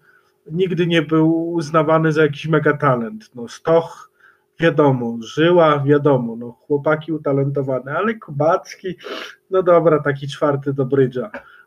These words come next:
A to okazuje się, że przez systematyczną pracę, przez jakąś taką, y, wewnętrzną zawiętość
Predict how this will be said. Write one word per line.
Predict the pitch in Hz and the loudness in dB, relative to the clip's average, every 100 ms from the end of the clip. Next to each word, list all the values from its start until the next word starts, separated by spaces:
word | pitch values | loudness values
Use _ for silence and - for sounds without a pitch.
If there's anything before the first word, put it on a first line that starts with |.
| - | -10
A | 180 | -4
to | 196 | -2
okazuje | 185 202 185 196 185 | 0 2 2 4 2
się, | 170 180 | 0 -8
że | - | -8
przez | 156 - 165 | -10 -6 -6
systematyczną | 143 190 165 - 175 170 196 196 - 156 | -4 -4 -4 -2 -2 -2 -4 -4 -2 -2
pracę, | 143 143 139 143 143 165 _ _ _ _ | 0 -2 0 0 -2 -4 _ _ _ _
przez | - 170 151 - | -14 -10 -10 -4
jakąś | 160 156 160 147 | -4 -2 -6 -2
taką, | 156 156 151 143 139 - _ _ - | -2 0 0 0 -6 -12 _ _ -2
y, | 147 151 147 143 139 | 2 6 8 6 6
wewnętrzną | 135 151 160 165 165 160 156 156 156 - 147 135 135 147 | 2 0 2 0 2 0 0 -2 -8 -8 -4 -2 -2 -4
zawiętość | 139 147 147 156 143 143 202 214 - | -2 -2 0 -2 -2 -2 -2 -2 -8